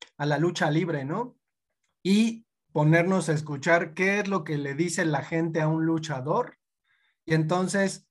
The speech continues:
eh, de alguna manera, pues tratar de parcelar la frustración de un espectador, eh, delante de un espectáculo que no le gusta, que no le parece se esté desarrollando como quiere.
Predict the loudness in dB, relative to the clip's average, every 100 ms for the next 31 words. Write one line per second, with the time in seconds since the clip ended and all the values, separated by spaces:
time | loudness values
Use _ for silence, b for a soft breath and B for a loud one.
0 | _ _ -2 0 0 -4 0 2 2 2
1 | 2 0 0 0 0 2 2 0 -6 _
2 | _ -10 -8 -6 -2 -2 4 4 4 0
3 | -2 -2 0 0 -2 0 2 4 6 4
4 | 0 -12 _ _ -8 -6 -6 -4 -4 -2
5 | -2 -2 -2 -2 0 0 0 -2 -2 -4
6 | -2 -4 0 2 0 -4 b b b b
7 | b _ _ -4 -2 -4 0 4 6 4
8 | 4 2 4 2 2 -2 -6 -6 0 0
9 | 2 0 0 -4 -4 -2 0 0 -2 -2
10 | -2 -2 -2 0 0 -4 _ -14 -10 -4
11 | 0 0 0 -4 -4 -2 0 -2 -2 -6
12 | -8 -6 0 4 4 2 -2 -4 -4 0
13 | 2 2 -2 -6 -8 0 2 2 -2